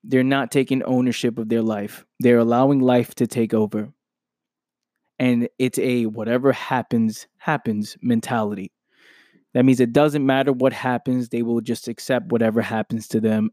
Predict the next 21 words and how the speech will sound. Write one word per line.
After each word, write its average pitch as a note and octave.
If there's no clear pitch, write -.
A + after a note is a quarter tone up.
and A2
they A2
will A2
not A2+
take A#2
control A2+
of G#2
the A2+
situation. G#2+
They A2+
will A2
not A#2
take A#2
responsibility A2
of G#2
their A2
life. G#2+
And B2+
this E3+
is D3+
why B2+